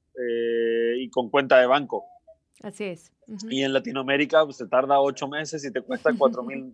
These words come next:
Speaker 1: cinco mil dólares abrir una empresa. O sea, ya hay que tener plata <laughs> para poder empezar algo.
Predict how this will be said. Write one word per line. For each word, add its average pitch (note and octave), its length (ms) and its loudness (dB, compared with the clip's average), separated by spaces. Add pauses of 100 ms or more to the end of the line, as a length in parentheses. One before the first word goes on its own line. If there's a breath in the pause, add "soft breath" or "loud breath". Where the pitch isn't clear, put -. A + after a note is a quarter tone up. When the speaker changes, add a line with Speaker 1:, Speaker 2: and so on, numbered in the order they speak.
Speaker 1:
cinco B2 280 -4
mil C3+ 160 -2
dólares C#3 340 6
abrir C3 180 0
una C3 120 -4
empresa. B2 280 -2
O A2+ 40 -2
sea, B2 180 2
ya C3 80 8
hay C3+ 100 4
que C#3 100 -6
tener B2+ 260 -6
plata C3+ 340 2 (140)
<laughs> - 160 -20
para E3 140 2
poder C3+ 280 2
empezar C3+ 460 4
algo. C#3 340 4